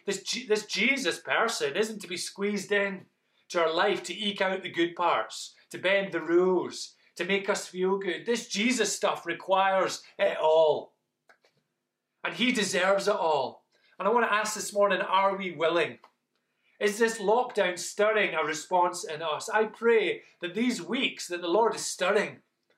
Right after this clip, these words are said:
that we're not settling. For our city's sake,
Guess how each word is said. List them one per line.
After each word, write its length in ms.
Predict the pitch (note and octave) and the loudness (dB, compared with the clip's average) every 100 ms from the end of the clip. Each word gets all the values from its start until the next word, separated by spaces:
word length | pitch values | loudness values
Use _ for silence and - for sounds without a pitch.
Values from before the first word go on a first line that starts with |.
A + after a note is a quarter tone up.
| _ - | _ -6
that 120 | F#3+ | 0
we're 120 | G3+ | 2
not 220 | G#3+ A3+ - | 2 2 0
settling. 720 | - F#3 G3+ G3+ G3 D3 - _ _ _ _ _ _ _ _ _ _ _ - | -2 -2 -2 -4 -6 -6 -12 _ _ _ _ _ _ _ _ _ _ _ -2
For 120 | G3 | 0
our 100 | G3 | 2
city's 560 | - A3+ A3+ A#3 G#3 - | 2 0 0 -4 -4 -2
sake, 520 | G3 D#3+ - - | -2 -4 -10 -16